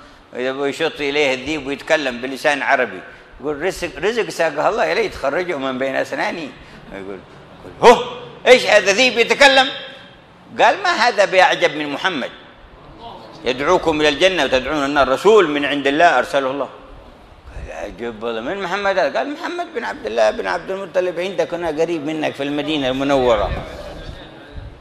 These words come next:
قال: "أوه، شاف ال-، قلت الذيب يدعوه إلى الله وإلى الإيمان بالنبي محمد." قال: "يا ليت من يمسك لي الغنم، أنا أروح إلى عند هذا النبي." قال: "أنا أحرس لك الغنم الذيب،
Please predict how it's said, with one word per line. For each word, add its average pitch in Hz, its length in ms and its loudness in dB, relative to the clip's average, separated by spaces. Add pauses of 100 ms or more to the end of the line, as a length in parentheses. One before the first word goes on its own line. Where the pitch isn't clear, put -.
(840)
قال: 98 260 -6 (140)
"أوه، 92 640 -8
شاف 110 200 0
ال-، 110 480 2
قلت 123 160 2
الذيب 127 400 4
يدعوه 131 500 6
إلى 104 100 6
الله 120 220 8
وإلى 110 160 4
الإيمان 117 420 2
بالنبي 104 340 0
محمد." 104 360 -4 (580)
قال: 131 180 10
"يا 147 120 8
ليت 151 240 4
من 143 180 0
يمسك 143 360 0
لي 143 180 2
الغنم، 156 380 4
أنا 175 240 6
أروح 190 220 4
إلى 180 160 4
عند 147 200 2
هذا 143 220 6
النبي." 120 480 -2
قال: 160 140 6
"أنا 151 280 4
أحرس 117 300 0
لك 98 160 -2
الغنم 90 360 -4 (180)
الذيب، 90 260 -8